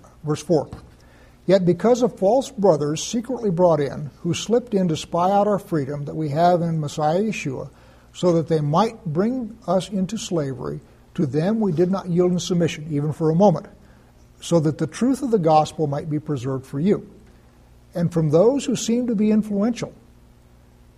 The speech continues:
what they were makes no difference to me. God shows no partiality. Those, I say, who seemed influential added nothing to me.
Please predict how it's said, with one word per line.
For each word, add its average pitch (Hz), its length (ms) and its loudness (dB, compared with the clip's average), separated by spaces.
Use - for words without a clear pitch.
what 165 160 2
they 175 120 4
were 208 340 6
makes 190 300 2
no 185 120 2
difference 180 360 0
to 262 80 -4
me. 139 340 -4
God 160 280 -2
shows 175 240 -2
no 139 100 -6
partiality. 143 800 -4
Those, 208 520 4
I 190 180 0
say, 175 460 2
who 165 240 -4
seemed 254 420 -2
influential 139 760 -6
added 156 260 -4
nothing 156 340 -2
to 151 80 0
me. 156 160 0